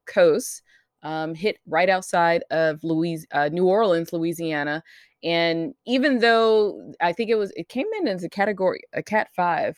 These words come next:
I think, or Cat four, category four. Um, now it has been downgraded to a tropical storm, but every city in the path has to deal with it. So today, um, here in Birmingham, even up into Tennessee,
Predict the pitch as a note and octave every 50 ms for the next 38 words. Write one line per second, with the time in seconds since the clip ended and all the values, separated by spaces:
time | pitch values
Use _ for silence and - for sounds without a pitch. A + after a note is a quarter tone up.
0 | _ _ - - F3 - _ - E3+ D3+ - D#3 C#3+ - - F3 E3+ - _ _
1 | - B2+ - G2 D#3+ E3 - - F3 F3 E3 F3 E3 F3 E3+ - D#3 C3+ A#2+ D#3
2 | F#3 _ _ _ _ _ _ _ _ _ _ _ _ - D#3 D#3+ D#3+ D#3+ E3 E3+
3 | F3+ F3+ F#3+ G3+ - E3 F3+ F3+ F3+ E3 D#3+ D#3 F3 F3 E3+ E3 D#3 E3+ E3 E3+
4 | E3 E3 F3 E3+ E3 D#3+ - F3 D3+ - - F3+ E3 - E3 D#3 - D3+ D3 -
5 | - - C#4+ C#4+ B3+ G#3+ F3+ E3+ E3 C#3+ - E3 D3+ C3 - _ _ _ _ _
6 | _ - F#3 A3 G#3+ A3 B3 B3 A3+ - - - - A#3 A3+ G3 G#3+ G3 - -
7 | F3 - - - - F3+ F3 E3+ E3 E3 D#3+ - F3 D3+ E3 D#3 D3+ - - C#3
8 | - D#3+ D#3+ D#3 D#3 D3 C3 D3 - A#2 A2 - - - F3 D#3 D3+ D3+ C#3+ C#3+
9 | - - D#3+ - E3+ E3 E3 E3+ E3+ E3+ E3+ E3 E3 E3 - _ _ _ _ _
10 | _ _ _ - D3 D3+ D3+ D3+ D#3 D3+ E3 E3 D#3 D3+ D3 F3+ F#3+ G3+ G3+ F#3+
11 | F3+ F3+ F#3 F3+ F3 F3 F3 F3 F3 E3+ E3 E3 - B2 D#3+ D3+ D#3+ D3 - -
12 | C#3+ D#3 D3+ _ - - D3+ D3+ D3+ D3+ - - E3 D3+ D3 C#3+ C#3+ - - -
13 | E3 D3 D3 - - - B3 A#3 G3 E3 D#3 D#3